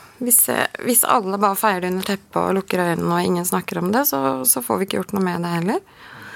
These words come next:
Så vi må snakke om det hver dag, hele tiden. Jeg var og holdt foredrag for noe, noen små barn på en skole, og da kommer det en liten jente, hun var altså syv år og verdens nydeligste. Og så ser hun opp på meg, så sier hun, "Du, Katrine,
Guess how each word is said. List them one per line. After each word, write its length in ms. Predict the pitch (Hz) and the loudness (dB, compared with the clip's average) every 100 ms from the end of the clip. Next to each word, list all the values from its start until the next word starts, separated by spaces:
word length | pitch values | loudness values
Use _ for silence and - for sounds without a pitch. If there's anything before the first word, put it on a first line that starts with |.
| - - - - | -18 -18 -20 -12
Så 120 | - 294 | 0 4
vi 40 | |
må 160 | 233 220 | 4 4
snakke 340 | 226 254 - 175 | 4 0 0 0
om 160 | 190 | 2
det 140 | 202 208 208 196 | 4 4 4 4
hver 200 | 190 190 | 4 4
dag, 220 | 190 196 | 2 2
hele 240 | 196 185 180 | 0 -2 0
tiden. 300 | 185 226 311 - - - - - - - - | -2 -2 -6 -14 -16 -14 -14 -16 -20 -8 2
Jeg 100 | 233 | 4
var 140 | 226 | 6
og 80 | 233 | 4
holdt 180 | 220 - | 2 2
foredrag 520 | 262 180 175 175 185 | 4 4 2 2 2
for 100 | 208 | 4
noe, 420 | 208 202 190 - - | 4 4 2 0 0
noen 200 | 208 214 | 2 4
små 240 | - 202 196 | 4 2 4
barn 260 | 202 262 359 | 6 4 4
på 120 | - | -2
en 60 | 240 | -4
skole, 380 | 214 220 202 294 - - 339 | 0 2 2 0 -2 -10 -2
og 80 | |
da 80 | 247 | -2
kommer 420 | 247 - 220 202 | 0 0 2 4
det 80 | 202 | 4
en 80 | 233 | 4
liten 280 | 208 202 214 | 2 2 0
jente, 140 | 180 226 | 2 2
hun 80 | |
var 100 | 226 | 4
altså 160 | 208 226 | 2 4
syv 460 | - - 214 208 202 | 4 4 2 2 2
år 180 | 214 220 | 2 2
og 60 | |
verdens 320 | 202 180 202 220 | 2 2 0 2
nydeligste. 600 | 208 175 185 170 - 320 - - - - - - - | 2 2 -2 -2 -2 -4 -8 -18 -16 -16 -16 -18 -4
Og 60 | 247 | 0
så 120 | 247 | 2
ser 220 | 240 214 220 | 4 4 4
hun 60 | 220 | 2
opp 140 | 196 | 0
på 80 | 226 | 0
meg, 80 | 226 | 0
så 80 | 226 | 2
sier 140 | 214 | 2
hun, 100 | 226 | 4
"Du, 80 | 254 | 2
Katrine, 500 | 254 247 220 208 247 | 0 -2 2 2 2